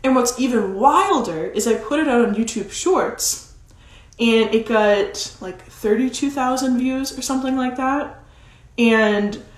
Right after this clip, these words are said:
significantly less engagement, so less shares, less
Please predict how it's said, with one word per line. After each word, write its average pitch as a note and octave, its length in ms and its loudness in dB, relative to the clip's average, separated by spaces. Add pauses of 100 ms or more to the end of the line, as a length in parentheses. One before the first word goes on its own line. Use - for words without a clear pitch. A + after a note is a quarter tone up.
(320)
significantly B3 1080 0
less G#3 680 2
engagement, G#3+ 680 -4
so G3 200 -2
less G#3 400 -2
shares, A3 580 0
less G3 680 -2